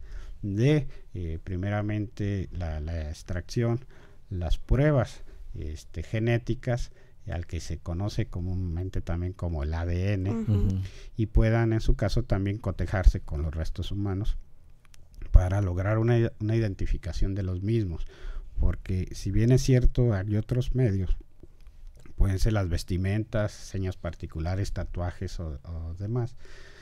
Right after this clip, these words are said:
Speaker 1: Sin embargo, pues hay que, este, debe estar soportado científicamente, ¿verdad?
Speaker 3: No, y aparte con un contexto de calidad humana, ¿no?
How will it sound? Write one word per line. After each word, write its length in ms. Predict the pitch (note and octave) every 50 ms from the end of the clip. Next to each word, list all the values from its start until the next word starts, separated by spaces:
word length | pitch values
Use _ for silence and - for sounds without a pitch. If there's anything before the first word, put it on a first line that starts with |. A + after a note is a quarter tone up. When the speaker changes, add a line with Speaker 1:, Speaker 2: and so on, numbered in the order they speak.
| - - -
Speaker 1:
Sin 240 | - - - A#2 A#2+
embargo, 460 | C#3 D3 C#3+ A#2+ G#2 G#2+ C3+ C3+ C3+ C3+
pues 220 | - G#2 - -
hay 100 | - E2
que, 300 | E2+ - G#2+ G2 F#2 F2 -
este, 540 | - E2+ E2 E2 D#2+ - - - - F2 D#2+
debe 160 | E2 F2 F2 F2
estar 220 | E2 - F#2+ -
soportado 580 | - - - - E2+ - - - E2 E2 E2+ E2+
científicamente, 920 | - - D2+ - - - - F2 - - - - C2+ - - - - - -
¿verdad? 180 | E2 C#2+ C2 - - - - - -
Speaker 3:
No, 140 | C3+ D3+ E3
y 80 | C#3
aparte 500 | G#2+ F#2+ - B2 B2+ - E3 D#3+ C3+ G#2
con 180 | - - A#2+ A2+
un 80 | A#2+ C3
contexto 800 | C3 D3 D3 C3+ C3+ B2+ A#2 - - - D3 C#3+ C#3 B2+ A#2 G#2
de 180 | G2 G2 G#2 -
calidad 440 | - G#2+ G#2 G#2 G#2+ G2+ A2 A2+
humana, 440 | B2 B2 A2+ A2 A#2 A#2+ A2 G2+ F2+
¿no? 340 | E2+ F2 G2 A2+ C3+ C3+ B2+